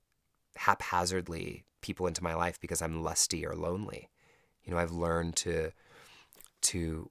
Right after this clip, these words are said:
hone in on the skill of being able to have the discernment to decide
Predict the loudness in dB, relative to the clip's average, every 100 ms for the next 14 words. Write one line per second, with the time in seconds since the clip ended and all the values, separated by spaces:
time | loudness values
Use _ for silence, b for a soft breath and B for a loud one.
0 | -12 0 4 4 4 2 -2 -8 _ _
1 | _ _ _ _ _ _ _ 0 2 6
2 | 6 8 6 6 4 0 0 2 0 -2
3 | -4 0 0 0 0 4 4 4 2 0
4 | -4 -4 -4 0 2 4 2 0 -4